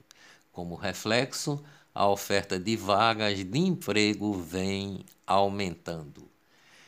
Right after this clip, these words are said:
De acordo com o Instituto de Pesquisa Econômica Aplicada, o ipea,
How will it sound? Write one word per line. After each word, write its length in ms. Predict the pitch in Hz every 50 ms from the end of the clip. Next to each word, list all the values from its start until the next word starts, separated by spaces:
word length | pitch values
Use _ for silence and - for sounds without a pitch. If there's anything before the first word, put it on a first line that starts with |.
| _ _
De 160 | - 110 160
acordo 460 | 180 175 175 - 185 180 175 175 160 165
com 140 | - -
o 40 | 156
Instituto 680 | 156 151 - - 143 135 - - - 143 139 139 139 131
de 120 | 110 131
Pesquisa 760 | 127 - - 120 110 - - - - 120 117 110 95 101 113
Econômica 800 | 107 - - 110 107 101 101 107 107 101 101 98 90 92 95 95
Aplicada, 720 | 95 95 - 107 101 - - - 113 127 135 131 120 120 110
o 120 | 104 101
ipea, 680 | 104 98 95 - - - 101 117 131 143 147 156 165 165